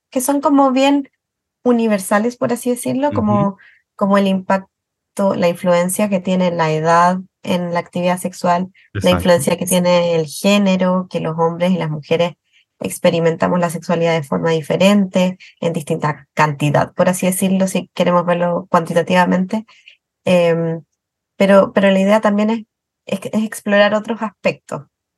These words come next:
Speaker 2: Perfecto. Oye, qué
Speaker 1: Ujú.
Speaker 2: interesante, Valentina, lo que estás haciendo. Y, y bueno, y desde este conocimiento teórico y práctico que ahora estás recogiendo,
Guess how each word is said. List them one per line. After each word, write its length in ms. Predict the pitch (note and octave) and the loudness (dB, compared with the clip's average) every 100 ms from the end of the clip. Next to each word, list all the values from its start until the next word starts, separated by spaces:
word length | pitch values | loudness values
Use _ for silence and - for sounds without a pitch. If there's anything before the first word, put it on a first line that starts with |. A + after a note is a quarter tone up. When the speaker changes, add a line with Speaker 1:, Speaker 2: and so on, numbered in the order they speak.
| _ | _
Speaker 2:
Perfecto. 760 | - E2+ - F#2+ F#2 - - E2 _ _ - - | -10 -8 -4 -2 -2 -8 -16 -18 _ _ -20 -6
Oye, 160 | - A#2+ | 0 0
qué 80 | - | 2
Speaker 1:
Ujú. 20 | |
Speaker 2:
interesante, 540 | C3 A#2+ A2 B2 A#2 C3 | 2 0 2 0 2 2
Valentina, 400 | A2+ G#2 B2 A#2+ | 2 0 0 0
lo 80 | |
que 80 | G#2+ | -2
estás 180 | G2+ G2+ | -2 -4
haciendo. 640 | G2 - A#2 A#2+ B2+ C#3 C#3+ - - _ - | -4 -2 0 0 0 -2 -2 -20 -20 _ -4
Y, 320 | A#2+ A2 B2 | 0 0 0
y 100 | C#3 | 0
bueno, 200 | A2+ D#3+ | 2 4
y 40 | A2+ | 4
desde 560 | A#2+ G#2+ A#2+ A#2 A#2+ | 2 0 0 0 -2
este 200 | C3+ C3+ | -4 -4
conocimiento 600 | B2 A#2 - A#2 A#2+ A#2 | -2 -4 -4 -4 -4 -2
teórico 300 | A2 B2 B2 | -2 -2 -2
y 60 | A2 | -2
práctico 460 | A2+ A2 - A2+ | -4 -6 -6 -4
que 100 | G#2 | -2
ahora 240 | G#2+ G#2+ G2+ | -2 -2 -4
estás 240 | - G#2+ | -6 -6
recogiendo, 760 | G#2 A2 G#2 A#2 G#2+ G#2+ A#2 | -4 -4 -4 -2 0 0 -2